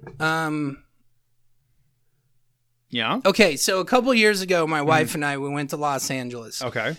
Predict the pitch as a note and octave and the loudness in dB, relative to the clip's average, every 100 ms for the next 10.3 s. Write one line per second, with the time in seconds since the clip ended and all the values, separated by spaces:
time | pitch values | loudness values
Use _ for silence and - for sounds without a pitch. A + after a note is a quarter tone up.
0 | - D3+ D#3+ E3+ G3 A3+ A#3 G#3 F#3+ F3+ | -6 -4 -2 0 2 0 0 -2 0 -2
1 | E3+ D#3 D#3+ D3+ C#3+ B2+ C#3+ C3+ A2+ - | -2 -2 -2 -2 -2 -4 -6 -8 -8 -10
2 | - - - - G3+ F3 G#3+ - - _ | -16 -20 -18 -2 4 4 4 -8 -20 _
3 | - F#3 D#3+ - E3+ D3+ D3 C#3+ D3+ D3+ | -4 0 0 -2 0 4 4 4 4 4
4 | C#3+ - C#3+ C3+ B2+ - _ - D#3 D3+ | 2 -4 -4 -4 -6 -16 _ -8 -6 -6
5 | D3+ D3 - D3 C#3+ C3 C#3+ C#3 C3+ C#3 | -6 -6 -4 -2 -2 -4 -4 -4 -4 -4
6 | C3 C3+ C3+ C3 C3 C3 E3 C#3 B2 A#2 | -2 -2 -2 -2 0 4 6 6 4 -2
7 | A2+ G#2 A2+ C#3+ C3 B2+ - C3+ C#3 D3 | -6 -10 -8 -8 -8 -8 -6 -4 -4 -4
8 | B2+ B2+ D3 C3 - C3 B2+ B2 B2 B2 | -6 -6 -8 -8 -6 -6 -4 -4 -2 -2
9 | A#2+ - D3+ D3 D3+ - C#3+ C#3+ C3 B2 | -4 -4 -2 -2 -2 -4 -4 -4 -6 -6
10 | A#2+ B2+ A2+ | -8 -8 -10